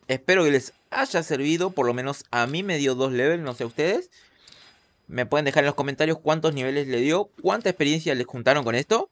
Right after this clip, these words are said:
Espero que les haya servido, espero que les haya gustado. Recuerden que si fue así, me pueden dejar un like, activar la, la campanita cuando se suscriban. Son menos de treinta segundos y me van a ayudar un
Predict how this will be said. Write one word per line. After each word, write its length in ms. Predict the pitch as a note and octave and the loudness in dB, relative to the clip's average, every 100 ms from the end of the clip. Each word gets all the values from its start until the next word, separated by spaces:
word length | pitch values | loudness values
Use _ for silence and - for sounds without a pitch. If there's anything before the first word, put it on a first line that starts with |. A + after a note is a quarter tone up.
| _ - | _ -10
Espero 440 | G#2 - F3+ G3 | -10 0 4 6
que 60 | C#3 | 6
les 180 | A#2 A#2 | 2 2
haya 200 | C#3+ C3+ | -2 -2
servido, 540 | A#2+ A2 C3+ E3+ F3+ | -6 -2 0 2 2
espero 480 | D3+ A2+ - D3 D#3 | 2 0 0 2 4
que 80 | B2+ | 4
les 180 | A2+ - | 2 0
haya 220 | C#3 C3 | 0 0
gustado. 640 | A2+ A#2 - D#3+ G3 E4+ _ _ - _ _ _ _ - | -2 -2 4 4 4 -2 _ _ -20 _ _ _ _ -2
Recuerden 480 | B2 B2 D3 D#3+ | 0 4 4 4
que 100 | C3 | 0
si 140 | A#2 A#2+ | -4 -6
fue 300 | - G3 G#3+ | -4 0 0
así, 360 | C#3 D#3+ E3+ F3 | 0 0 -2 -2
me 120 | A#2 | -4
pueden 220 | G#2 B2 | -2 -4
dejar 200 | A2+ A#2+ | -2 -4
un 200 | A2 G#2+ | -4 0
like, 300 | C3+ F3+ C#4+ _ _ _ _ _ - - | 2 2 0 _ _ _ _ _ -16 -10
activar 360 | B2+ C#3 C3+ | -6 0 2
la, 540 | C#3 C3+ B2 A2+ A2 G#2+ - - _ _ - | 4 6 4 4 0 -2 -10 -20 _ _ -4
la 160 | A2+ A#2 | -2 0
campanita 520 | A#2 A#2+ C#3 D#3+ E3 | -2 0 -2 0 0
cuando 240 | B2+ A#2 | 0 -2
se 140 | A2+ A#2+ | -6 -10
suscriban. 600 | C#3 - D#3+ A#3+ D#4+ F4+ _ - | -10 -2 0 2 0 -6 _ -6
Son 240 | C#3+ C3 | -4 -2
menos 240 | C3+ E3 | 0 0
de 80 | C#3+ | 2
treinta 440 | D3 E3 D#3 D3 C3+ | 2 0 2 0 0
segundos 680 | C#3 D3+ G3 B3 A#3+ - _ - | 2 2 2 -2 -2 -4 _ -2
y 120 | D3 | 2
me 100 | C3+ | 4
van 160 | E3 | 4
a 40 | G3 | 4
ayudar 420 | - D#3+ F#3 - _ - | 2 0 0 -2 _ -2
un 280 | B3+ D4 | 0 -2